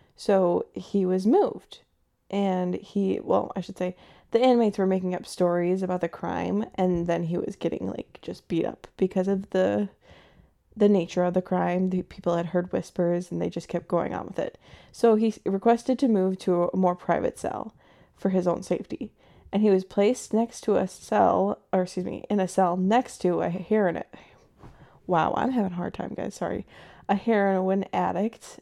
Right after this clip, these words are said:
named Damian Daly. On September twenty-sixth, three days later, literally three days later, Damian came along with Barry Thompson, Barry Thompson, <laughs> sorry,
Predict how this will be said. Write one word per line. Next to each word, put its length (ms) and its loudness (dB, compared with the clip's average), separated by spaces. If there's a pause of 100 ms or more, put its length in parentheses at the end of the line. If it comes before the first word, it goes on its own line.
(120)
named 560 0
Damian 640 2
Daly. 500 -6 (840)
On 180 2
September 640 0
twenty-sixth, 880 -2 (380)
three 280 4
days 360 6
later, 420 0
literally 360 2
three 440 2
days 320 4
later, 380 -4 (400)
Damian 480 2
came 240 0
along 560 2
with 380 0 (120)
Barry 460 2
Thompson, 1300 -2
Barry 200 2
Thompson, 680 -2
<laughs> 0 -
sorry, 440 -2